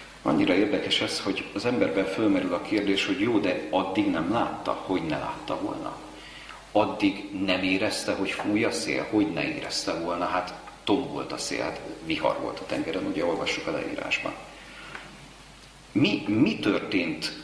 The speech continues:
addig a pontig, amíg itt a harmincadik versig el nem érünk, hogy "de látva a nagy szelet", és mi történt akkor? Miért?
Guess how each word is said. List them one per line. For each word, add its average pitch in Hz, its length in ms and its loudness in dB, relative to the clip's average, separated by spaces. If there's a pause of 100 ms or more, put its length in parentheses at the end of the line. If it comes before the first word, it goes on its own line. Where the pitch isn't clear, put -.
addig 107 380 4
a 78 60 -2
pontig, - 680 -8 (260)
amíg 87 600 0
itt - 200 -2
a 92 40 2
harmincadik 80 680 0
versig 87 360 0
el 87 140 2
nem 80 160 -2
érünk, 92 300 2
hogy 80 160 -4
"de - 120 4
látva 80 380 2
a 78 60 -2
nagy 76 180 -6
szelet", - 600 -4 (160)
és - 180 4
mi 120 120 0
történt 127 460 0
akkor? - 500 -4 (140)
Miért? - 600 2